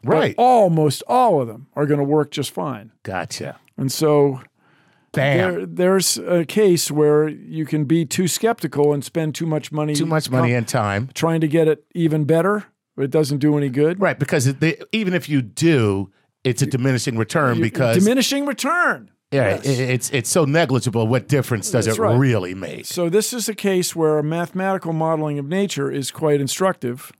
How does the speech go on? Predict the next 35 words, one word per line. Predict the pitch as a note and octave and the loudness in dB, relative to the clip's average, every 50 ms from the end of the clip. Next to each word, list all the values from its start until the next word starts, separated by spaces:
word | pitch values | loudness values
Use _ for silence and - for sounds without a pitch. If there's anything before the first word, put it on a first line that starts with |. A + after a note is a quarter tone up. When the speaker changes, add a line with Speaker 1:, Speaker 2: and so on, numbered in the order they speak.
| _ - | _ -8
Speaker 1:
when | C3 B2+ | -6 -6
we | B2+ B2 | -6 -4
go | C3 C3 | -4 -4
to | B2+ C3 | -4 -4
make | C#3 D#3 E3+ F3 - - | -4 -4 -4 -6 -6 -10
things, | - G#2 G2 A#2 B2+ C3 - - _ _ _ _ _ _ _ _ _ _ _ | -14 -14 -12 -14 -16 -16 -18 -20 _ _ _ _ _ _ _ _ _ _ _
but | - A3+ G#3+ G3+ - _ _ _ _ _ _ _ _ _ _ - | 0 2 2 0 -2 _ _ _ _ _ _ _ _ _ _ -6
there | E3+ G3+ G3+ | -2 0 2
are | G3+ G#3 | 2 2
other | A#3 B3 A#3+ A3+ | 2 2 2 2
things | - - A3+ A3 G#3 E3 E3 | 0 0 -2 -2 -2 -2 -2
that | F#3 F3 | -2 -2
are | F3 F3 F3 - _ _ - | -2 -4 -4 -8 _ _ -4
absolutely | G#3 G#3 G#3 F3+ - - - F3+ F3 F3 E3+ E3 - D#3 D3 C#3 | 0 0 0 0 -2 -6 -4 -2 0 0 0 0 -2 -4 -6 -6
provably | C#3 - E3+ F3 D#3+ D3 D3 C3 B2+ C3+ B2+ A#2+ | -6 -4 -2 -2 -2 -2 -4 -6 -6 -8 -8 -8
true. | - - D#3 A#2 - - _ _ _ _ _ _ - | -10 -12 -12 -12 -12 -16 _ _ _ _ _ _ -8
Speaker 2:
Okay. | G#2 F#2+ - - D#2 C2+ - - _ _ _ _ _ _ _ _ _ _ | -8 -8 -6 -8 -10 -12 -12 -18 _ _ _ _ _ _ _ _ _ _
Speaker 1:
And | - D3 D3+ D3 C#3+ C#3+ C#3+ | -8 -6 -4 -4 -4 -6 -8
if | G3 G3+ D#3 B2+ - | -8 -8 -8 -6 -2
you | F3 G#3+ G#3 | -2 0 2
got | A#3+ A3 G#3+ - | 2 2 0 0
somebody | - G#3+ G3+ F#3+ F3+ | 0 0 2 2 2
who | F3 | 2
says, | - - E3 D#3 B2 | 2 0 -2 -2 0
"Well, | C#3+ D#3 D#3+ | 0 0 2
you | D#3+ E3+ F#3 F3 | 2 0 -2 -4
can't | - - G#3 G#3+ G#3 - | -2 -2 -2 -2 -2 -4
prove | - - G3+ G#3+ G#3+ G#3 F#3 D#3 | -6 -4 0 2 2 2 0 0
the | D#3 D3+ | -2 -4
sun's | - - F3+ F3 E3+ E3+ D3 B2+ C#3+ | -4 -2 -2 -2 0 -2 -4 -4 -4
not | D3 C#3+ D3 C#3 | -4 -4 -4 -6
gonna | - C#3+ C#3 C3 | -8 -8 -8 -6
come | - D3 D3 D3 | -6 -4 -2 0
up | D3 D3+ - | -2 -2 -2
tomorrow" | - C3 B2 A#2 G#2+ G#2 G2+ G2+ A2 A#2+ | -6 -8 -8 -8 -10 -12 -14 -14 -16 -16